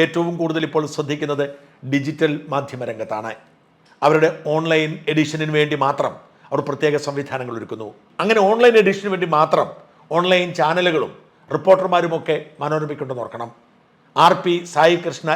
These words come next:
എന്നത് മനോരമ ഓൺലൈനിന് വേണ്ടി മാത്രമുള്ള ഒരു റിപ്പോർട്ടറാണ്. അദ്ദേഹം മനോഹരമായ പല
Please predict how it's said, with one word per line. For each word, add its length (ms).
എന്നത് 220
മനോരമ 320
ഓൺലൈനിന് 520
വേണ്ടി 220
മാത്രമുള്ള 420
ഒരു 100
റിപ്പോർട്ടറാണ്. 480
അദ്ദേഹം 280
മനോഹരമായ 560
പല 100